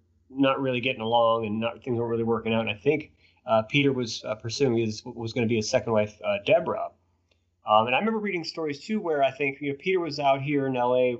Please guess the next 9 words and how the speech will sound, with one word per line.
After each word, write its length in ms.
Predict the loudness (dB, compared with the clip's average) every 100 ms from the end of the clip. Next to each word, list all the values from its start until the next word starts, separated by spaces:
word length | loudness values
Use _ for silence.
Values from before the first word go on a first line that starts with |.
| -8
recording 480 | -14 0 2 2 -2
some 180 | -4 0
overdubs 440 | 0 2 -2 -2
at 60 | -6
Sunset 400 | -2 -2 -4 -2
Sound, 400 | 2 4 2 -2
was 120 | -8
staying 320 | -2 -2 0
at, 120 | -6